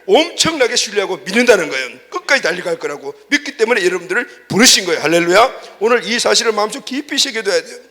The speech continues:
나는 역사의 주역인데 마지막 시대에 대안 없는 주자로 부르셨다. 아멘. 그럴 때 우리는 끝까지 달려가야 하는 그런 마음에 항상 준비들이 되어 있어야 돼요.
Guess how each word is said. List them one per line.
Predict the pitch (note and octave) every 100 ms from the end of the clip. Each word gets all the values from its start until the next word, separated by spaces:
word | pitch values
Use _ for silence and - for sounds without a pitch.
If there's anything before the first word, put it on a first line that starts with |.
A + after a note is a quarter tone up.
| - - _ -
나는 | A3 A#3
역사의 | A3+ A3+ C4 A3+
주역인데 | - D#4 A#3 F#3 F#3+ C#3 - -
마지막 | - - C4+ C#4
시대에 | B3 A3 A3+ A3
대안 | G3 C4
없는 | B3 A#3 C4+ - -
주자로 | G3+ A#3+ A#3+ B3+ B3+
부르셨다. | F#3+ A#3+ G#3 G#3+ B3 F#3 - -
아멘. | D#3+ A#3+ C#4+ F3+ - - - - - -
그럴 | C4
때 | C4+
우리는 | B3 A#3+
끝까지 | F#4 F#4 E4+ A#3
달려가야 | A3+ A#3+ G3+ F#3
하는 | F3+ - - -
그런 | B3 C#4
마음에 | G#3 A3+
항상 | A3+ C4+ B3+ B3
준비들이 | - G#3 G3+ F#3+ G3 -
되어 | F#3 F3+
있어야 | - C#3+
돼요. | C3+